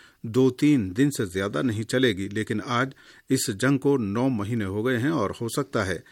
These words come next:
کہ یہ جنگ برسوں تک جاری رہے۔ انہوں نے کہا کہ جنگ کی طوالت نے یوکرین کی ضرورت کے ہتھیاروں کی فراہمی کو مشکلات سے دوچار کر دیا ہے۔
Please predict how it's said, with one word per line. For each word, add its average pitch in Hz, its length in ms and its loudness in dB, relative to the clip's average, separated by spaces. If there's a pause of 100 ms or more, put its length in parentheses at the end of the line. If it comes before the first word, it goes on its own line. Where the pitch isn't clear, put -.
(260)
کہ - 80 0
یہ 117 260 4
جنگ 127 280 2
برسوں 113 420 -2
تک - 280 -8 (120)
جاری 117 320 4
رہے۔ 92 300 -2 (1300)
انہوں 135 160 4
نے 160 100 8
کہا 151 220 2
کہ 160 140 0
جنگ 131 260 2
کی 139 140 0
طوالت 113 520 0
نے 139 80 2
یوکرین 120 480 0
کی 120 100 -4
ضرورت 104 440 -4
کے 117 80 -2
ہتھیاروں 98 440 -4
کی 113 140 -6
فراہمی 104 400 -2
کو 135 220 2 (360)
مشکلات 117 520 0
سے 139 80 -2
دوچار 110 380 -4
کر 151 200 0
دیا 123 260 6
ہے۔ 95 100 -4